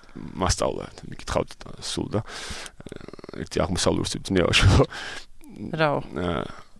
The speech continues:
Speaker 1: შენ თუ არ დაიწვი, მე თუ არ დავიწვი, ის თუ არ დაიწვა, ამ სიბნელეს რა გაანათებსო და
Speaker 2: მმ.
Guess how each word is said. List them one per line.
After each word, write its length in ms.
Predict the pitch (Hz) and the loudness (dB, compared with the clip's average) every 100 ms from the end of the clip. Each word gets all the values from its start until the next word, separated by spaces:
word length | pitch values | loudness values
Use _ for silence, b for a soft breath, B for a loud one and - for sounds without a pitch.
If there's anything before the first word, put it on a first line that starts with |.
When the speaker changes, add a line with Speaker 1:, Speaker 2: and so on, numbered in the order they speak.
| - | -8
Speaker 1:
შენ 260 | - - 117 | 2 6 6
თუ 100 | - | 6
არ 120 | 95 | 6
დაიწვი, 320 | 95 85 - | 6 4 2
მე 140 | 80 78 | -2 0
თუ 100 | - | 4
არ 100 | 87 | 4
დავიწვი, 340 | 82 85 - - | 6 2 2 -2
ის 120 | - | -2
თუ 100 | - | 2
არ 120 | 78 | 2
დაიწვა, 360 | 82 78 - 110 | 4 2 4 6
ამ 180 | 107 82 | 6 4
სიბნელეს 520 | - 82 73 71 95 | 0 -2 -2 0 2
რა 120 | - | 0
გაანათებსო 580 | 78 67 69 - - - | 0 0 -2 -4 -2 0
და 100 | 107 | 2
Speaker 2:
მმ. 540 | 135 - - - 180 | 2 0 -12 -4 -2